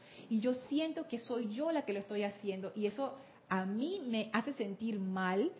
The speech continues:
porque entonces encima dices que, "Ah, estoy criticando", entonces es el que doble palo.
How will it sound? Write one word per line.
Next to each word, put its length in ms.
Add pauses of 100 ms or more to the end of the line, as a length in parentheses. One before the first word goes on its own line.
(240)
porque 200
entonces 260
encima 340
dices 180
que, 120
"Ah, 180
estoy 160
criticando", 580
entonces 300
es 80
el 100
que 100
doble 260
palo. 360